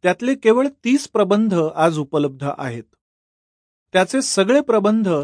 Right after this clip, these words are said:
एकत्र करून त्यावर जो ग्रंथ तयार झाला त्यालाच वर्क्स असं संबोधलं गेलं. ख्रिस्ती बुद्धिवाद्यांनी ॲरिस्टॉटलचं काम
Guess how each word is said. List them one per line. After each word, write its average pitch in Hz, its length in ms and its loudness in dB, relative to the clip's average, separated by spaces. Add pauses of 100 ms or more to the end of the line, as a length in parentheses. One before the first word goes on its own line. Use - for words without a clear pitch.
(280)
एकत्र 247 480 2
करून 139 320 -4
त्यावर 190 580 -2
जो 208 200 0
ग्रंथ 151 460 -4 (100)
तयार 160 260 -2
झाला 147 460 -4 (120)
त्यालाच 147 640 -2 (220)
वर्क्स 165 560 2 (260)
असं 190 220 0
संबोधलं 160 600 -2
गेलं. 123 220 -6 (280)
ख्रिस्ती 190 400 2
बुद्धिवाद्यांनी 170 1000 0 (100)
ॲरिस्टॉटलचं 190 840 0
काम 180 300 -4